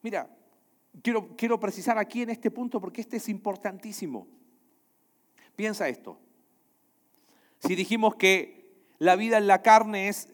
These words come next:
seguir nuestros propios deseos de satisfacer nuestras necesidades sin Dios. Te hago una pregunta. Todos tenemos la necesidad básica de ser amados. ¿Estás de acuerdo con eso? ¿Es malo eso?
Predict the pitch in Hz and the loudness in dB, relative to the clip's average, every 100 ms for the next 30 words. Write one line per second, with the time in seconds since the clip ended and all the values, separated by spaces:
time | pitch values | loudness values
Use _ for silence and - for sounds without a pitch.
0 | _ - - 185 190 226 220 202 185 175 | _ -8 -2 0 0 0 -2 -2 -2 -4
1 | - 202 226 226 202 165 170 - 226 190 | -2 0 0 0 -4 -2 -6 -2 0 2
2 | 165 165 156 139 147 151 147 147 151 147 | 2 2 0 -2 0 -2 -2 -6 -2 -2
3 | - 202 208 180 196 196 180 170 160 156 | -2 -2 -2 -2 -4 -4 -4 -4 -4 -10
4 | - 139 156 165 107 98 98 - _ _ | -10 -6 -2 0 -2 -4 -14 -18 _ _
5 | _ _ _ _ _ _ - 208 170 101 | _ _ _ _ _ _ -10 -10 -8 -12
6 | 78 - _ _ _ _ _ _ _ _ | -14 -20 _ _ _ _ _ _ _ _
7 | _ _ _ _ - 165 165 165 170 165 | _ _ _ _ -2 -2 0 -2 -4 -6
8 | 139 120 - 202 214 208 190 202 196 165 | -4 -4 2 2 2 0 -4 0 0 0
9 | 160 151 151 160 160 190 220 220 - - | -2 -4 -6 -4 6 8 8 2 -10 -20
10 | _ _ 135 151 220 - 220 208 160 143 | _ _ -4 0 0 -2 -6 -4 -4 -4
11 | 196 175 156 123 104 90 - _ 180 180 | -2 -2 -2 -2 -4 -10 -18 _ -2 -2
12 | 170 196 185 170 202 226 220 _ _ _ | -2 -4 -4 -6 -6 -10 -12 _ _ _
13 | _ _ - 175 202 269 254 277 302 | _ _ -4 0 4 4 2 -2 -6